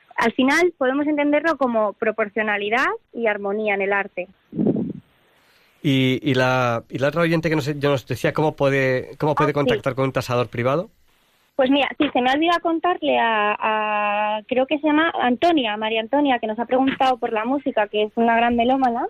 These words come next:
Speaker 2: Sí. Sí.
Speaker 1: Eh, nos decía, mira, el mago, eh, tengo un gran amigo que es un, un fantástico músico y siempre me ha dicho que el mago de la mu-, de la proporción áurea en la música
Speaker 2: Ah.
Speaker 1: es Mozart con su flauta mágica, es
Speaker 2: Ah.
Speaker 1: el, el,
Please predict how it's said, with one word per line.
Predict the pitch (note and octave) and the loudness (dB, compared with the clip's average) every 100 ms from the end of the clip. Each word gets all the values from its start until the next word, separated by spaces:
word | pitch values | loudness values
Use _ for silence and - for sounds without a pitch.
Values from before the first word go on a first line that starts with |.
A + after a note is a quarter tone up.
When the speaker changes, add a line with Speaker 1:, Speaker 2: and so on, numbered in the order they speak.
| _ - | _ -16
Speaker 2:
Sí. | - A#2 | -10 -10
Sí. | A#2 C3 - _ _ | -8 -12 -14 _ _
Speaker 1:
Eh, | B3+ A#3+ A#3 A3+ A3+ | 2 2 2 0 0
nos | A#3 A3+ | -2 -2
decía, | A#3 - B3+ D4 - | -4 0 0 0 -2
mira, | B3+ A#3+ - - | 0 0 -2 -2
el | A#3+ B3 | -2 2
mago, | C#4 D#4 C#4 A3+ - - | 2 2 2 0 -2 -6
eh, | A3+ A3 A3 G#3+ G#3+ G#3+ G#3+ A#3+ | -4 -2 -2 -2 -2 -4 -4 -2
tengo | B3+ | 2
un | C#4 | 2
gran | C4 A#3 | 2 0
amigo | A3+ B3 C4 A3+ | -2 0 0 0
que | A#3+ A3+ G#3+ A3 | -2 -2 0 -2
es | A3 - | -6 -6
un, | A3+ G#3+ G#3+ G#3+ - | -4 -2 -4 -6 -2
un | A#3 A#3 | 0 2
fantástico | - G3+ G#3 A#3+ B3+ - A3+ A3+ | 2 0 2 0 -2 -2 -2 0
músico | B3+ C4 C4 C#4+ D#4 - | 0 -2 0 0 0 -2
y | A3+ | -4
siempre | A#3+ B3 C4 C4 | 0 0 0 2
me | B3 | 2
ha | |
dicho | C4 C4+ D4 C#4+ | 2 0 0 2
que | A3+ - | 0 0
el | A3 A3+ | 0 2
mago | A#3 C4 B3 G3 | 2 2 2 0
de | G3+ | 0
la | G3+ | -4
mu-, | A3 C4 | -4 -6
de | A3+ G#3+ | -4 0
la | G#3 G3+ | 0 0
proporción | G#3 G#3+ A3 - A#3+ | -2 -2 -2 0 0
áurea | A3+ G#3 G3 | 2 0 0
en | |
la | G3+ | 0
música | A#3 C#4 F4 F4 F4 | 0 0 0 0 0
Speaker 2:
Ah. | G#3+ | -2
Speaker 1:
es | G#3 | -2
Mozart | A3+ B3+ D4 C#4 | -2 0 -2 0
con | A#3+ | -2
su | G#3 | 0
flauta | A3 G#3+ G#3 | 0 0 0
mágica, | F#3+ F#3 - - F#3+ - | -4 -6 -8 -6 -4 -2
es | A#3+ A#3+ | -4 -4
Speaker 2:
Ah. | G#2+ | -4
Speaker 1:
el, | - F#3+ F#3+ | 0 0 2
el, | G3 G3 F#3+ G3+ | 2 2 -2 -4